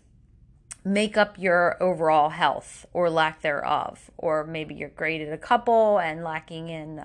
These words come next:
a, a few. But I, what I hear a lot is we'll see somebody at the gym, or we know somebody runs or works out or whatever, and we'll say, "Oh, that person's really healthy." Or maybe we know how someone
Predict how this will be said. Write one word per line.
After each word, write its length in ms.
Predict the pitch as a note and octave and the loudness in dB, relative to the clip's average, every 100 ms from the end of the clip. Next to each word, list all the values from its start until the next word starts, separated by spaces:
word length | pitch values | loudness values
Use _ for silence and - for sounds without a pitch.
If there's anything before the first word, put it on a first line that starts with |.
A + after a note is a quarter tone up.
| - | -12
a, 200 | D3+ - - | -12 -12 -16
a 60 | |
few. 420 | D#3+ - G3 F3+ F3+ - - - - - - | -16 -8 -6 -6 -10 -20 -20 -20 -20 -10 4
But 360 | A3+ G3+ G3 - - _ _ _ _ _ _ _ - | 6 6 2 -8 -20 _ _ _ _ _ _ _ 0
I, 260 | B3+ G3+ - A#3 | 2 2 0 -2
what 260 | A3+ A#3+ | 6 6
I 360 | A#3+ A#3+ A3 - | 6 2 -2 -8
hear 380 | - - G4+ A#4+ | -14 -2 4 6
a 80 | G4 | 6
lot 480 | B3 B3+ A#3 F#3 - | 4 4 6 4 0
is 540 | G3+ G3+ G3 F#3+ F3+ - _ _ _ _ - | -2 0 0 -2 -8 -12 _ _ _ _ -8
we'll 420 | A3 A#3+ A3+ A3 | 0 4 4 2
see 260 | - F4 | -2 -2
somebody 840 | F#4+ F#4 C#4 B3+ A#3+ A3+ G#3+ F#3 - - | -2 0 0 2 0 -2 -4 -8 -8 -6
at 140 | G3+ | -4
the 60 | G#3+ | -6
gym, 560 | F3 F3 E3 E3 E3 D#3+ | -4 -2 -2 -4 -6 -4
or 180 | F3 F#3 | 0 2
we 140 | G#3 | 2
know 200 | G#3+ A#3+ | 4 4
somebody 640 | A#3+ A#3 G#3+ G#3+ G#3 G3+ F3+ - | 2 0 -2 -2 -2 -4 -8 -10
runs 560 | F3+ F#3 F3+ F3+ F3+ | 0 2 2 0 -6
or 60 | F3 | -4
works 280 | E3+ F3+ F#3+ | -4 -4 -2
out 320 | D#3+ E3 E3 | 2 2 0
or 80 | D#3+ | 0
whatever, 320 | E3 D#3+ D#3 | 2 2 0
and 100 | E3 | -4
we'll 60 | |
say, 120 | F3+ - | -6 -4
"Oh, 160 | E4 | 0
that 160 | C#4 C#4+ | 0 0
person's 360 | B3 A#3 F3+ E3 | -2 -6 -6 -6
really 200 | D#3+ C#3+ | -6 -6
healthy." 760 | - D#3+ D#3 - - - - - - - - _ - | -6 -6 -6 -10 -16 -14 -18 -20 -20 -20 -20 _ -2
Or 380 | F#3+ F3+ F3 | 2 4 4
maybe 240 | F3+ G3 G3+ | 2 0 0
we 240 | G#3 G3+ | -2 -2
know 240 | F#3+ F#3 F#3 | 0 2 2
how 340 | E3+ E3 E3 | 0 -2 -2
someone 800 | E3 F3 E3+ E3 E3 E3 D#3 | -4 -6 -2 -4 -4 -6 -12